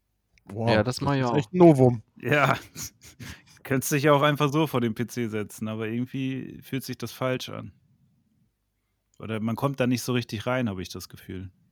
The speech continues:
Speaker 3: Also
Speaker 1: Ja,
Speaker 3: zum
Speaker 1: ich war jetzt
Speaker 3: Beispiel hier jetzt mit euch, ich war jetzt nicht duschen wegen euch, ne?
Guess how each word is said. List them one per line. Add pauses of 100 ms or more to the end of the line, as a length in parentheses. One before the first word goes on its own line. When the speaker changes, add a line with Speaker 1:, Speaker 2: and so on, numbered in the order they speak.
(2000)
Speaker 3:
Also
Speaker 1:
Ja,
Speaker 3:
zum
Speaker 1:
ich
war
jetzt
Speaker 3:
Beispiel
hier
jetzt
mit
euch,
ich
war
jetzt
nicht
duschen
wegen
euch,
ne?